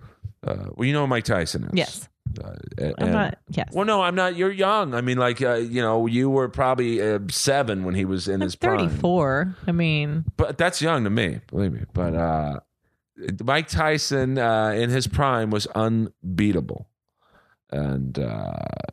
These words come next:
Speaker 1: he was just, he would knock people out in, like, two rounds. And, uh, kill them. And it wasn't just a knockout. He would, like, uh, literally almost kill these guys.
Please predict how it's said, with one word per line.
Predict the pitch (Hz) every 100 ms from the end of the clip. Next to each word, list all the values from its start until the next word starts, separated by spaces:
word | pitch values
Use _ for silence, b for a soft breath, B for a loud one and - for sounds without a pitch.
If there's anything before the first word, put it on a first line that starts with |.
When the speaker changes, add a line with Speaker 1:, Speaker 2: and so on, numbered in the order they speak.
| - -
Speaker 1:
he | 87 92
was | 80
just, | - 87 98
he |
would | 92
knock | 95 98 -
people | 110 98
out | 95
in, | 92
like, | 82
two | - 90
rounds. | 76 - - - - _ b b b b -
And, | 67 62 58 58
uh, | 50 50 50 - -
kill | - 131 85
them. | 57
And | 82
it |
wasn't | 101 117 104
just | 98 -
a |
knockout. | 78 82 78 73 58
He | 85 87
would, | 82 73
like, | 78 -
uh, | 76 -
literally | 92 127 110 92
almost | 90 82 - -
kill | 110 92
these | - -
guys. | - - 50 -